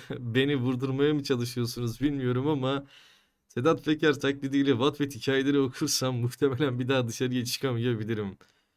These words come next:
Elbette kimseden korkumuz yok yok diyoruz ama mermiden de hızlı koşamıyoruz yani. Böyle mi okumamı istiyorsunuz kıymetli kardeşlerim? Bugünkü Wattpad hikayemizde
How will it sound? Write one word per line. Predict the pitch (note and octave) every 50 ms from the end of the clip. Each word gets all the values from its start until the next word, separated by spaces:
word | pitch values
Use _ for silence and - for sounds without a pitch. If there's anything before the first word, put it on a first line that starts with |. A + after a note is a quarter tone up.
| _ _ _ _ _ _ _ _ _ _ _ _ _ _ _ -
Elbette | D#3 F#3 G3+ F#3 E3 - - C#3
kimseden | - - C#3 B2+ B2 C#3 B2+ B2+ B2+ A#2+
korkumuz | A#2+ C3 C3 B2+ A#2+ - C3 C3+ B2+ G#2+ G2+
yok | A#2+ C#3+ C#3+ C#3+ C#3
yok | D3+ D3+ D3 -
diyoruz | B2 B2 A#2+ A#2 A2 G#2 G#2 G#2
ama | A#2 C#3 D#3 D3+
mermiden | C3+ A#2 B2+ C3 C3 C3 C3+ C3+ D3 C#3+ C#3 C3+
de | C3
hızlı | A#2 B2+ B2 B2 B2+ C#3 C3+
koşamıyoruz | - C3+ B2 - D#3 D3+ C#3 B2+ A#2 A2+ G#2+ G#2+ F#2+
yani. | G2+ G#2+ G#2 G#2 G2+ G#2 G2+ G2 G2 - _ _ _ _ _ _ _ _ _ -
Böyle | C#3+ D#3+ F#3 G3+
mi | G3 F3
okumamı | D#3 C3+ - - B2+ B2 A#2 A#2
istiyorsunuz | A2 - - - A#2 G#2+ G#2 - A2 G#2 G2+
kıymetli | - - C3+ C#3 D#3+ D#3+ - -
kardeşlerim? | E3 G3+ F#3+ F#3 E3+ F3 E3 - - D#3 C#3+ C#3 A#2 G#2+ G2+ - _ _ _ _ _ _ _ _ _ _ _ _ _ _ _ _ _ _ _ _ _ _ -
Bugünkü | C3 E3+ F3+ F3+ F3 E3 D3 - - F3+ F3 E3+ F3 F3+
Wattpad | E3 C3 C#3+ D#3 D#3+ D#3 - D3+ C#3
hikayemizde | C3+ B2 A#2+ C#3+ C#3 C#3 C#3 C#3+ C#3 C#3 C#3 C3 B2 C3 F3+ E3+ D#3 C#3 D3 D3+ D#3 D3+